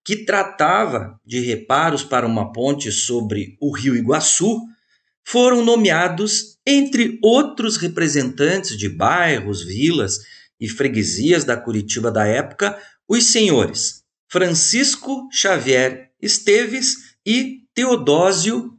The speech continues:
Esteves como representantes do Tatuquara.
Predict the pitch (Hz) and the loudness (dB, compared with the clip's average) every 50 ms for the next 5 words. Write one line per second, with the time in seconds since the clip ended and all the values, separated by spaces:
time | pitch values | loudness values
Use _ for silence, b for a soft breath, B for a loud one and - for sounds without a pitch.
0 | - - 170 - - - - 170 165 170 185 196 190 226 247 240 - - B B | -8 -4 -2 -2 -2 0 2 4 6 6 6 6 4 0 0 0 0 -2 B B
1 | B B B B B B - - 233 226 240 240 240 254 254 254 - - - - | B B B B B B -2 2 4 4 6 4 2 0 -2 -4 -8 -10 -8 -4
2 | - - 233 294 330 311 311 - - 226 254 269 262 240 202 220 214 202 185 - | -2 0 2 2 2 0 -2 -2 -2 -2 0 0 0 0 2 2 2 2 0 0
3 | 180 175 190 208 214 208 214 214 202 170 147 135 180 214 226 - 254 - - _ | 2 2 2 2 0 0 0 -2 -2 -2 0 4 4 4 4 2 -2 -8 -16 _
4 | _ _ _ _ _ _ _ - 190 208 233 254 254 - - _ _ _ _ _ | _ _ _ _ _ _ _ -2 -2 -2 -2 -4 -6 -12 -18 _ _ _ _ _
5 | - 226 226 226 - 165 160 156 143 117 104 - - - | -6 -4 -4 -4 -2 0 0 0 0 -2 -4 -6 -12 -18